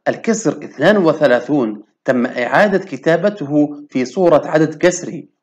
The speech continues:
ويساوي عشرة واثنان على ثلاثة، حيث يمكننا إعادة كتابة الكسر الذي بسطه أكبر من مقامه في صورة عدد كسري، وذلك عن طريق القسمة المطولة،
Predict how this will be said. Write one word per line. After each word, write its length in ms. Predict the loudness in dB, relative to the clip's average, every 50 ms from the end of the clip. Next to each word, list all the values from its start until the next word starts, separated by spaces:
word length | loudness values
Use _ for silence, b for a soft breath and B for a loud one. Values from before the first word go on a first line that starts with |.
| _
ويساوي 800 | -4 0 0 0 0 2 4 4 6 6 4 2 0 -2 -6 -12 _ _ _ _ -4
عشرة 720 | -2 0 0 2 4 4 6 4 4 2 -4 -14 -18 _ 2
واثنان 880 | 4 6 6 6 4 -2 -10 -16 _ -18 -14 -4 -2 0 2 2 2 0
على 380 | 0 0 4 6 6 4 4 2
ثلاثة، 480 | 2 4 6 6 4 4 0 -6 -10 -14 _ _ b b b b b _
حيث 260 | -2 -2 0 2 4
يمكننا 720 | 4 4 4 2 0 0 2 2 2 4 4 2 2 0 -4 B B B B _ _ 2
إعادة 440 | 4 4 6 6 6 4 4 4 2
كتابة 640 | 0 0 -4 -6 0 4 4 4 4 4 0 -2
الكسر 540 | -4 -2 -2 -2 -2 0 -2 -4 -4 -6 -10 _ _ _ _ _ -6
الذي 580 | -4 -2 -2 0 0 -2 -2 -2 -4 -4 -4 0
بسطه 760 | 0 0 0 0 -4 -4 -4 -2 0 -2 -2 -2 -4 B B B B _ _ -2
أكبر 360 | 0 0 0 2 2 4 4
من 200 | 6 4 4 2
مقامه 640 | 2 0 2 4 4 6 6 4 2 0 -4 B B B B B _
في 160 | -4 -4 -4
صورة 560 | -4 -2 0 2 4 4 4 2 2 -4 -10 -20 _ _ _ _ -4
عدد 500 | 2 2 4 4 4 0 -2 -6 -14 _ -2
كسري، 460 | -2 -2 -2 -6 -10 -14 -14 -18 -20 _ _ _ _ _ _
وذلك 480 | 2 4 6 6 6 6 6 4 0
عن 160 | -2 -2 -2 -2
طريق 480 | 0 0 2 2 2 0 -2 -8 -18 _ _ _ _ _ -12
القسمة 460 | -12 -10 -6 -6 -6 -4 0 0 0
المطولة، 680 | 0 0 0 2 4 4 6 6 4 2 0 -4 -10